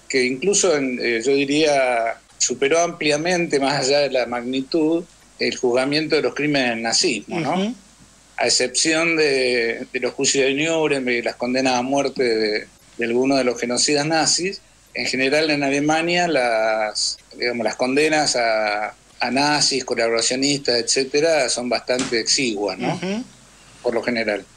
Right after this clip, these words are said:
Speaker 2: Ujú.
Speaker 1: Eh, no obstante, hay que rescatar que, por ejemplo, hace cosa de un mes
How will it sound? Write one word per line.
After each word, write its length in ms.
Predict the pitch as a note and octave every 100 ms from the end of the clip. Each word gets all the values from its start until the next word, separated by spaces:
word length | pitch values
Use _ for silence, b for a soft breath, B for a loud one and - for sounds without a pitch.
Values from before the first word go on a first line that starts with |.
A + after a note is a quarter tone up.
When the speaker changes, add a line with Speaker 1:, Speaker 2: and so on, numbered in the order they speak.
| -
Speaker 2:
Ujú. 80 | D#3
Speaker 1:
Eh, 400 | A#2+ A#2+ A#2 -
no 60 | D#3+
obstante, 500 | D#3 E3+ F3 G#3 F3
hay 80 | C3+
que 260 | C#3+ C3 -
rescatar 640 | C#3+ C#3 C3+ C3+ D3+ E3
que, 160 | F3 D#3+
por 160 | B2
ejemplo, 560 | A#2 C#3+ C3+ C#3+ C3+ B2
hace 200 | A#2 B2
cosa 300 | B2+ C3 C3+
de 280 | B2 A#2 A2+
un 120 | B2
mes 400 | C#3+ D#3+ F#3 -